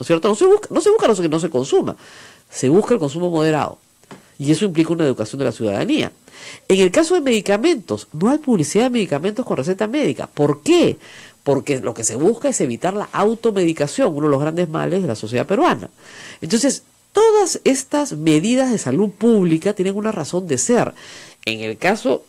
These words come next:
en que estamos hablando, lo que se busca es reducir la obesidad infantil. ¿Y por qué es tan grave la ofe-, obesidad infantil? Porque esos niños van a tener diabetes dos,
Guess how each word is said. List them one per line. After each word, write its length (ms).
en 80
que 100
estamos 300
hablando, 520
lo 180
que 100
se 80
busca 240
es 60
reducir 280
la 100
obesidad 280
infantil. 600
¿Y 100
por 200
qué 100
es 80
tan 180
grave 400
la 80
ofe-, 280
obesidad 340
infantil? 380
Porque 280
esos 240
niños 280
van 140
a 60
tener 260
diabetes 580
dos, 440